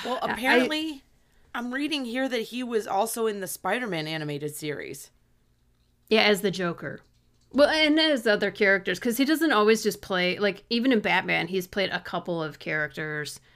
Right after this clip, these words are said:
Speaker 2: but
Speaker 1: He's in
Speaker 2: yeah.
Speaker 1: Marvel roles in animated
Speaker 2: Mm-hmm.
Speaker 1: series. I, I'm, I'm, like, just going through his animated,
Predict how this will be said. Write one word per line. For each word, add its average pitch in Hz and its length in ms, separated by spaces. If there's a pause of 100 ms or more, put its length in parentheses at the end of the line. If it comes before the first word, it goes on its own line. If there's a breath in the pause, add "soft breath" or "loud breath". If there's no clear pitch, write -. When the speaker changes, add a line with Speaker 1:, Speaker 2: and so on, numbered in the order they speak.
(540)
Speaker 2:
but 180 300 (480)
Speaker 1:
He's 233 240
in 269 160
Speaker 2:
yeah. 165 280 (240)
Speaker 1:
Marvel 175 680 (380)
roles 170 720 (420)
in 190 140
animated 185 480
Speaker 2:
Mm-hmm. 196 120
Speaker 1:
series. 160 480
I, 202 280
I'm, 220 320
I'm, 214 120
like, 220 180
just - 180
going 214 240
through 202 160
his 175 100
animated, 180 640